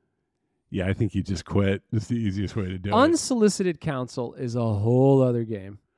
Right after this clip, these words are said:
Speaker 1: Well
Speaker 2: It's a whole o-, it's not your job.
Speaker 1: Yeah, and you're about to tell someone who nominally has control over you how to do it.
Speaker 2: Correct.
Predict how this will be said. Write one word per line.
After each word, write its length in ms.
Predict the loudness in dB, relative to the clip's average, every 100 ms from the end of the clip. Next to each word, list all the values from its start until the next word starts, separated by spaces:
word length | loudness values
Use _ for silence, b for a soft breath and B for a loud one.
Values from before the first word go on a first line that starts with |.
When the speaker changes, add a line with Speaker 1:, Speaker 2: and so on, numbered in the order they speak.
| B B 2
Speaker 1:
Well 120 | 4
Speaker 2:
It's 80 | 4
a 100 | 2
whole 300 | 4 6 6
o-, 40 |
it's 220 | 4 -2 -6
not 260 | -4 -2
your 140 | 0 2
job. 420 | 4 4 2 -4 _ _ _ _ _ _ -6
Speaker 1:
Yeah, 360 | 0 2 0 0
and 140 | 4
you're 120 | 6 6
about 300 | 4 2 0
to 100 | 0
tell 200 | 2 2
someone 340 | 2 2 4
who 100 | 4
nominally 680 | 4 2 2 2 2 2 0
has 200 | -2 -2
control 500 | -4 -2 2 4 4
over 260 | 2 0
you 540 | -2 2 2 2 -2 -10 _ _ _ _ _ _ _ _ _ _ _ _ _ _
how 300 | -10 0 2
to 100 | 4
do 360 | 2 2 2 2
it. 80 | -2 _ _ _ _ _
Speaker 2:
Correct. 480 | -6 -6 -8 _